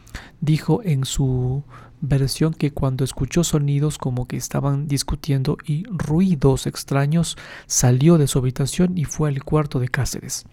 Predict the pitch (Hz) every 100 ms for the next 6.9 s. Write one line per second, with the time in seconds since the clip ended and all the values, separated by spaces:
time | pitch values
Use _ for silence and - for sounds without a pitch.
0 | - - - - - 127 131 127 147 143
1 | - 165 - 135 139 156 143 - - -
2 | - - - 143 139 - 143 139 135 143
3 | - 202 180 139 147 170 160 160 - 135
4 | - 151 156 - 147 - 127 - 139 147
5 | 139 120 117 127 131 147 127 - 131 120
6 | 131 143 - - 120 - 151 135 165